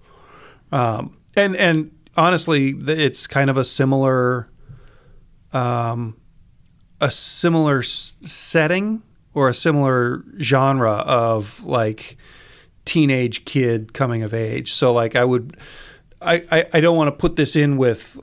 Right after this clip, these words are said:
like, um, uh, To Kill a Mockingbird and Neon Bible and, um, uh, Catcher in the Rye,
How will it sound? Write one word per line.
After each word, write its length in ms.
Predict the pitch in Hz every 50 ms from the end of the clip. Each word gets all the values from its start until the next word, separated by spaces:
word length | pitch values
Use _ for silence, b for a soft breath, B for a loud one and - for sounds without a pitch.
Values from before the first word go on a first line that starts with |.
| - -
like, 460 | - 123 117 113 110 110 - - -
um, 680 | - - 165 117 113 110 110 107 104 113 123 127 104 - _ _ _ _ _ _ _ _ -
uh, 600 | - 131 120 127 123 - - - - - - - - - - -
To 100 | - 165
Kill 180 | 143 - 160 139
a 20 | 131
Mockingbird 880 | 131 120 127 123 - 143 123 113 127 120 117 113 113 113 113 113 - -
and 440 | 143 117 110 110 113 110 110 113
Neon 340 | 120 131 131 127 120 120 113
Bible 580 | 107 120 113 113 113 110 113 110 110 107 107 -
and, 540 | 147 139 120 117 113 113 110 110 110 - - - -
um, 540 | 139 120 113 110 110 113 - - - 139 - _ _ _ B B B B B B B B B B B B B _ _ _ _ -
uh, 680 | - 120 117 107 110 110 110 113 - - - - 120 -
Catcher 300 | - - 139 139 - 147
in 60 | 123
the 80 | 123 117
Rye, 600 | 110 113 120 120 110 107 110 113 110 101 101